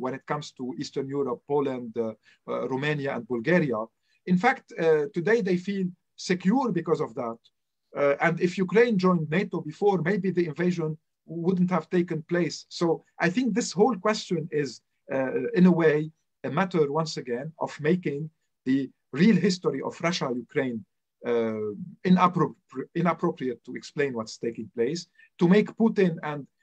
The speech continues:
his series of wars in Chechnya, in Georgia,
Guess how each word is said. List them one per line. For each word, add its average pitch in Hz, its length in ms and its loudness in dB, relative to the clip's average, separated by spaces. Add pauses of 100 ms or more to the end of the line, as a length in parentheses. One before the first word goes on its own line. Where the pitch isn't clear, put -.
his 160 260 -2
series 240 360 4
of 160 200 -4
wars 127 440 -2
in 127 140 -8
Chechnya, 185 640 0 (800)
in 143 340 0
Georgia, 185 580 2